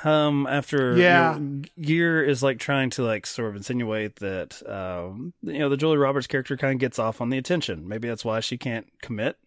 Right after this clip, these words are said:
Speaker 1: which is, you know, that's, that's fair. And it's like, I, I don't even really condemn the Roberts character for that, 'cause we've seen a lot of men sort of play that sort of, like, charming cad type role. Um, and she's trying to,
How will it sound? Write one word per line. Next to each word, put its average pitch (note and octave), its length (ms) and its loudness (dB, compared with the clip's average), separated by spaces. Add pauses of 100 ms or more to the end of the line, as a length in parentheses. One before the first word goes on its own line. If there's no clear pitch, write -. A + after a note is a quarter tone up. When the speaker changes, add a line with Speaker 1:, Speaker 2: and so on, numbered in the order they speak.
Speaker 1:
which B2 180 -4
is, E3+ 120 -8
you D#3+ 100 2
know, E3+ 100 4
that's, F3+ 260 -2 (140)
that's - 360 -10
fair. C3+ 440 -2
And A2+ 100 0
it's G#2+ 160 -4
like, A2 320 -4
I, G#2 260 -4
I G#2+ 120 -4
don't B2 160 -2
even A#2 200 -4
really A#2 200 -4
condemn A#2 400 -4
the A2 100 -4
Roberts G#2+ 320 -4
character A#2+ 300 -4
for G3 240 2
that, D#2+ 200 -4
'cause G2+ 140 -10
we've G2+ 140 -8
seen A2+ 300 -4 (520)
a - 40 -2
lot A#2 100 2
of C3 80 0
men C3+ 320 0
sort G#2 200 -6
of F#2 100 -8
play A2 180 -2
that F#2+ 280 -4
sort G2 240 -6
of, F2 120 -12
like, G2 180 -6
charming G#2 440 -4
cad F#2+ 420 -4 (100)
type - 260 -6
role. F2 320 -4 (600)
Um, F2+ 480 -4 (960)
and B2+ 460 -2
she's C#3 280 -2
trying B2+ 360 0
to, A2 540 -4